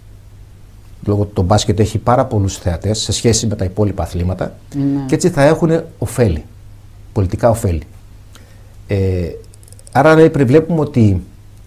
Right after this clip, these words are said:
Speaker 1: αυτό το τρίγωνο, έχω και μια φωτογραφία που ήταν και η πρόεδρος της Δημοκρατίας, ότι αυτό και οι πολιτικοί το στηρίζουν.
Speaker 2: Μάλιστα.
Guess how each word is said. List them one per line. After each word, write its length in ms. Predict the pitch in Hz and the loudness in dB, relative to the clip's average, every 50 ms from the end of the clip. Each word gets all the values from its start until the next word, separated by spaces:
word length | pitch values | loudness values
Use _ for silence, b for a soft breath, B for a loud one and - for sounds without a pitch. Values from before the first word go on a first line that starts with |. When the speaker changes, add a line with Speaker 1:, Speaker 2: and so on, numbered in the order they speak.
| - - - - - - - | -20 -20 -20 -20 -20 -20 -18
Speaker 1:
αυτό 220 | - - - 151 | -14 -4 0 0
το 80 | 143 147 | 0 2
τρίγωνο, 260 | 147 156 156 147 143 | 2 4 4 4 4
έχω 100 | 147 147 | 2 0
και 120 | - - | -2 0
μια 120 | 131 139 143 | 0 0 -2
φωτογραφία 420 | - 143 131 120 110 107 - 139 | -2 -2 0 0 0 0 0 0
που 60 | 131 | 0
ήταν 220 | 147 147 139 139 120 | 0 0 0 0 0
και 100 | - 120 | 0 0
η 60 | 104 | 0
πρόεδρος 400 | - 123 135 156 156 127 113 95 | 2 4 4 4 4 4 2 0
της 100 | - - | 0 -2
Δημοκρατίας, 520 | 95 87 87 92 87 - 120 123 131 - | -2 -2 -2 -2 -2 0 0 -2 0 -2
ότι 280 | 147 110 104 117 104 117 B B B B B | -4 -2 0 -2 -2 -2 B B B B B
αυτό 240 | - - - - 165 | -10 -6 -4 -4 -4
και 180 | 165 - 180 | 0 2 2
οι 60 | 202 | 2
πολιτικοί 340 | 196 196 170 139 113 - - | 2 2 2 0 2 0 -2
το 60 | 175 | -2
στηρίζουν. 420 | 170 - - 156 143 135 95 80 76 - - - - - - - - - - - - - - | -2 0 2 2 4 2 2 0 -4 -10 -14 -20 -20 -20 -20 -20 -20 -20 -20 -20 -20 -14 -6
Speaker 2:
Μάλιστα. 680 | - 175 175 165 147 135 127 120 - - - 117 120 | -2 -2 0 0 -2 -2 -6 -8 -12 -12 -12 -12 -12